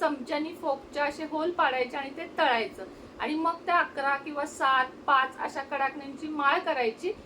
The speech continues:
आणि ती देवीला त्या दिवशी अर्पण करायची. अशी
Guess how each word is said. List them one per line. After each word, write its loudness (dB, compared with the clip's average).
आणि -4
ती 6
देवीला -2
त्या 0
दिवशी -6
अर्पण -2
करायची. -2
अशी -6